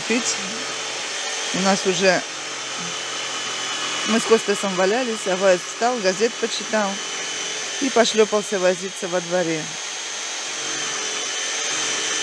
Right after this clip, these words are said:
Помните цветочки, которые засохли? Я их полила, вон они стоят беленькие возле Вайса. Ожили. Представляете? Ожили.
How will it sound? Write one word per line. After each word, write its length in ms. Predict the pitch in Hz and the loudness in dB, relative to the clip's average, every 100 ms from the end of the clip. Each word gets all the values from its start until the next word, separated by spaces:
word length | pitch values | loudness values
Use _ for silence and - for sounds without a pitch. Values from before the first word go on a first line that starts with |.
| 453 440 - - - - - - - - - - - - - - - - - - - | -2 -2 -2 -2 -2 -2 -2 -2 -2 -2 -2 -2 -2 -2 -2 -2 -2 -2 -4 -4 4
Помните 360 | 226 254 226 208 | 4 6 2 0
цветочки, 480 | 208 208 214 - | 2 4 4 2
которые 220 | 214 190 202 | 0 2 4
засохли? 500 | 196 208 208 - 185 | 4 2 0 0 0
Я 80 | 185 | 0
их 60 | |
полила, 380 | - 190 202 214 | 0 2 4 2
вон 200 | 185 208 | 2 0
они 140 | 196 185 | -2 -2
стоят 360 | - 175 170 170 | 0 4 2 2
беленькие 440 | 180 170 165 170 | 0 0 -4 -4
возле 320 | 165 175 175 170 | -2 -2 0 0
Вайса. 520 | 175 165 165 - 160 175 - - - - - - | 2 2 0 -2 -2 -2 -4 -4 -4 -4 -4 4
Ожили. 500 | 208 254 233 233 190 151 - - | 8 8 6 2 2 -2 -6 -8
Представляете? 680 | 190 - 220 254 349 - 180 220 | -6 0 2 2 2 0 -2 0
Ожили. 380 | 415 247 190 151 | 2 4 2 0